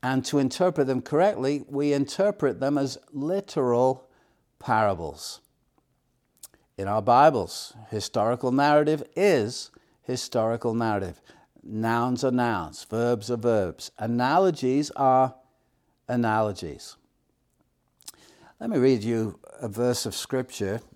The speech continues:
from Isaiah chapter fifty-five and verse twelve, and I want to ask you, what genre is this? "For you shall go out in joy and be led forth in peace."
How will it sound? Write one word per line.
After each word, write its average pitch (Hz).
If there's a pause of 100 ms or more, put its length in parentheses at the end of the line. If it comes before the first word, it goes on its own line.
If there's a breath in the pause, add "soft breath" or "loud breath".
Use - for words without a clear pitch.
from 104
Isaiah 107 (200)
chapter 101 (260)
fifty-five 110 (920)
and 107
verse 107 (180)
twelve, 123
and 127
I 127
want 135
to 131
ask 131
you, 113 (220)
what 131
genre 117
is 110
this? 117 (1700)
"For 127
you 139
shall 202
go 135
out 123
in 117
joy 95 (920)
and 113
be 113
led 117
forth 123
in 110
peace." -